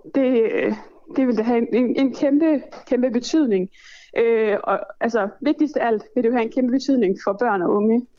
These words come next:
øh, som, øh, som vil kunne have mulighed for, endnu flere børn og unge vil kunne have mulighed for at, at deltage i en læringsaktivitet. Og, øh, konkret for Red Barnet Ungdom vil det have den, øh, glædelige, øh, at, øh,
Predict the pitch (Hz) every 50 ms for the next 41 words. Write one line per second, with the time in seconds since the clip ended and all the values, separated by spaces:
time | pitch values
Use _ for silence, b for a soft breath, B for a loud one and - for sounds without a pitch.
0 | - 233 226 214 208 196 190 185 196 - b b b b b b b b - -
1 | 226 202 208 208 202 202 196 196 190 190 196 214 - - - - - - - 262
2 | 226 240 226 220 226 277 233 220 233 254 285 302 302 285 240 226 - 214 214 226
3 | 226 - - - 302 339 330 - 277 240 214 220 226 214 196 190 208 226 240 247
4 | 233 220 - 247 226 226 233 247 254 262 240 233 - 220 220 220 214 - - 208
5 | 196 - - 214 214 - 254 262 277 - - 226 202 196 202 214 202 214 220 226
6 | 226 262 - 226 202 - - - - - 254 226 196 - - B B B B B
7 | B B B B B B B B 220 226 220 220 202 190 - 202 226 240 285 262
8 | 220 220 - 202 226 233 - - 156 160 185 185 - 254 294 330 330 285 220 208
9 | 220 - - - 240 226 214 190 190 190 220 - - 269 254 254 247 - 247 226
10 | 190 190 202 - - _ _ _ _ _ _ B B B B B B B B B
11 | B - 190 180 - 247 247 254 262 302 311 277 294 247 220 202 202 - 214 208
12 | 196 190 196 214 - - - - _ _ _ _ _ - - - _ _ _ _
13 | - - B B B B B B B B B _ - - - 233 220 226 - 220
14 | 208 196 202 190 190 196